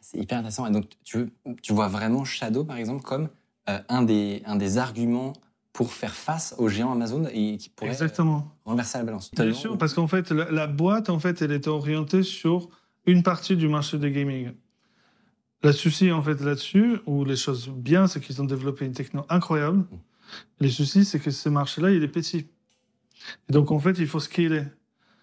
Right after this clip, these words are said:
Speaker 2: Et en fait, ces technos-là, c'est une super techno pour pouvoir commencer à faire d'autres choses avec ces technos-là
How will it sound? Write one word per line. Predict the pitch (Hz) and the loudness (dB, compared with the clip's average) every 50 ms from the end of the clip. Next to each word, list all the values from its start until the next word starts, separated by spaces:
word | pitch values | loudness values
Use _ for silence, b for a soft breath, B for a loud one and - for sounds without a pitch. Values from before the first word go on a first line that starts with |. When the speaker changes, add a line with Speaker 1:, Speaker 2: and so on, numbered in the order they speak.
| _ _ _ - | _ _ _ 2
Speaker 2:
Et | 147 | 4
en | 143 135 | 4 6
fait, | 151 160 | 4 2
ces | 147 - 156 | 2 0 -2
technos-là, | 139 156 143 - - 156 147 147 160 185 202 202 196 | -2 -2 -4 -2 -2 0 0 2 4 4 4 4 2
c'est | 190 - - 156 | 0 -4 -2 0
une | 147 139 | 0 0
super | 127 - - 147 151 147 135 | 0 -2 -2 -2 -2 -2 -2
techno | - - 135 - 190 190 | -2 -6 -2 2 2 2
pour | 175 175 143 | 2 2 -2
pouvoir | 135 143 139 151 151 147 147 | -4 -2 -2 -2 -2 -2 -4
commencer | - 151 143 143 135 - 160 | -4 -4 -4 -4 -2 -2 -4
à | 143 | -4
faire | 147 - 160 143 139 | -4 -2 -4 -4 -2
d'autres | 135 156 185 196 190 - - 147 | 0 0 2 2 0 0 -4 -4
choses | 139 - 147 143 139 | -4 -4 -4 -4 -4
avec | 139 131 131 127 | -4 -4 -6 -8
ces | - - 127 | -8 -8 -8
technos-là | 139 131 123 143 135 127 131 127 | -8 -8 -8 -8 -8 -8 -8 -10